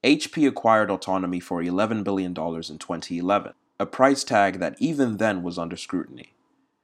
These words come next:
A year after the acquisition, H P C E O Meg Whitman accused Mike Lynch, founder of Autonomy,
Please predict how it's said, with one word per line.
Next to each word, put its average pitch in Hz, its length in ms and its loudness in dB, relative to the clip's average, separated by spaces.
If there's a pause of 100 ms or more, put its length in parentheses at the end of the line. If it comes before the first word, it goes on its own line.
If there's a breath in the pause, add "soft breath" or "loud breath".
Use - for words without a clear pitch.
(280)
A 101 60 -2
year 143 260 6
after 131 260 4
the 104 160 2
acquisition, 101 720 0
H 131 280 -6
P 123 160 2
C 139 380 2
E - 40 -2
O 98 180 -2
Meg 107 360 0
Whitman 95 460 -6 (100)
accused 110 560 -2
Mike 113 280 0
Lynch, 104 480 -6 (280 soft breath)
founder 135 400 4
of 92 100 -2
Autonomy, 78 600 -6